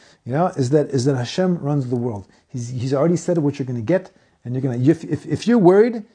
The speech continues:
if you're worried about, about the, about the future, so Rosh Hashanah is coming. It's gonna be set on Rosh Hashanah. So instead of worrying about now, worry, get yourself ready for Rosh Hashanah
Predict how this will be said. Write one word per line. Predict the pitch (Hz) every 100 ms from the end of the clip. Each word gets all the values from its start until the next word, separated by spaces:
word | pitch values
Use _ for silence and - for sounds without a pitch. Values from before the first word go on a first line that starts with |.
| _
if | 127 -
you're | 180
worried | 185 196
about, | 185 180 165
about | 139 165 165
the, | 135 135
about | 143 143
the | 123
future, | 190 180 233 226 - _
so | 156
Rosh | 160 165 151
Hashanah | 170
is | 160
coming. | - 151 107 -
It's | -
gonna | 170
be | 165
set | 151 185 165
on |
Rosh | 151 143
Hashanah. | 127 165 123 98 _ _
So | 139
instead | 123 208
of | 170
worrying | 185 185
about | 170 156 147
now, | 170
worry, | 143 156
get | 120 175
yourself | 175 175 127
ready | 156 160
for | 147
Rosh | 139 131
Hashanah | - 202 170 110